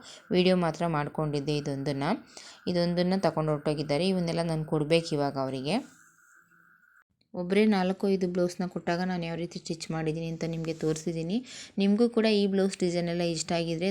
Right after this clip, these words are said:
ದಯವಿಟ್ಟು ವಿಡಿಯೋಗೆ ಒಂದು ಲೈಕ್ ಕೊಟ್ಟು ವಿಡಿಯೋನ ನೋಡಿ. ಆದಷ್ಟು ವಿಡಿಯೋನ ಶೇರ್ ಮಾಡಿ, ಸಪೋರ್ಟ್ ಮಾಡಿ, ಸಬ್ಸ್ಕ್ರೈಬ್ ಮಾಡ್ಕೊಂಡು ನೋಡಿ ಅಂತ ಕೇಳ್ಕೊತೀನಿ. ಈ ಡಿಸೈನ್ಸ್ ಎಲ್ಲ ನಿಮಗೂ ಕೂಡ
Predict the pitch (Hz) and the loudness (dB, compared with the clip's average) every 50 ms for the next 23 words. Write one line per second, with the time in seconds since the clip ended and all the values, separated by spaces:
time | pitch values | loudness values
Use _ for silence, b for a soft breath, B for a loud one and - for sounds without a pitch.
0 | 185 175 170 170 165 175 170 - 180 170 165 165 160 160 156 160 160 165 170 170 | 0 0 0 0 -2 -2 0 0 0 0 0 0 0 2 2 2 0 0 -2 -2
1 | 165 160 160 156 151 160 156 156 170 160 165 175 170 160 156 151 156 156 156 156 | -2 -2 0 2 2 0 0 0 -2 -2 0 0 0 0 0 2 2 0 2 0
2 | 156 156 151 151 151 185 240 233 B B B B B - 180 180 185 202 226 220 | 0 0 0 0 0 0 -2 -2 B B B B B 2 2 4 4 4 2 2
3 | - - 233 214 202 190 185 190 185 185 190 190 - - 180 175 180 180 185 180 | 2 4 4 4 4 4 4 2 2 2 2 2 2 2 2 2 2 2 2 0
4 | 175 170 175 185 214 226 B B B B B B - 196 - 185 190 - 190 190 | 0 2 2 2 0 0 B B B B B B -4 -2 -2 -2 2 2 2 2
5 | 190 - 190 180 175 175 185 185 - 170 160 - - - 196 196 196 190 185 175 | 4 2 2 2 2 2 2 0 0 -2 -2 -4 -2 2 4 4 4 4 4 2
6 | 165 170 170 - 180 180 175 170 165 160 160 160 160 156 156 160 156 - 160 156 | 0 0 0 0 2 2 2 2 0 0 0 0 0 0 -2 -2 -2 0 0 0
7 | 151 156 160 156 156 160 156 165 196 247 254 B B B B B - 202 202 185 | 0 0 -2 -2 0 0 0 0 0 0 -2 B B B B B 4 4 6 6
8 | 190 190 180 190 202 202 196 208 196 196 185 185 180 170 170 170 180 180 175 - | 6 4 6 6 4 4 4 4 4 4 4 2 2 0 0 0 0 0 0 2
9 | 175 | 2